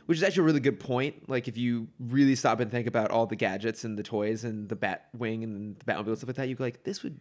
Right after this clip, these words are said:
there's a very limited number of people who could probably have the financing to do this. So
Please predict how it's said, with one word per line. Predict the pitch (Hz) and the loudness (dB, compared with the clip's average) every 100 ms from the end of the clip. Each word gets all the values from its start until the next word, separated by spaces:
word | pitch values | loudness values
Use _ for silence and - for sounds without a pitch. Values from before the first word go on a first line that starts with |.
| _ | _
there's | 139 160 | -4 -4
a | 180 | 4
very | 214 | 4
limited | 147 135 135 | 6 4 4
number | 120 120 | 4 2
of | 117 | 2
people | 127 120 | 0 2
who | 117 | -2
could | - | 0
probably | 110 110 | 0 0
have | |
the | 113 | 0
financing | - 107 110 104 110 | 0 2 0 -2 -8
to | 104 | -6
do | 113 123 | -2 2
this. | 151 175 - _ - - - - | 2 0 -10 _ -20 -20 -20 -20
So | - 185 165 139 | 2 4 6 4